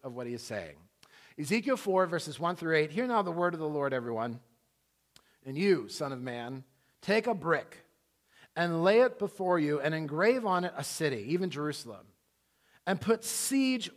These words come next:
works against it," meaning, like, war acts against this brick. "Build a siege wall against it and cast up a mound against it. Set camps also against it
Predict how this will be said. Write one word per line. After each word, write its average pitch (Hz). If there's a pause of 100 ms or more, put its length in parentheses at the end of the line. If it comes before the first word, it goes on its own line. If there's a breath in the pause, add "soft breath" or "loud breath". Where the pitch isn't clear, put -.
works 180
against 156
it," 110
meaning, 156
like, 143 (200)
war 156 (120)
acts -
against 156
this 139
brick. - (580 loud breath)
"Build 233
a 190
siege 233
wall 185
against 151
it 131 (180 loud breath)
and 151
cast 233
up 196
a 151
mound 180
against 139
it. - (280 soft breath)
Set 214
camps 226
also 226
against 156
it 110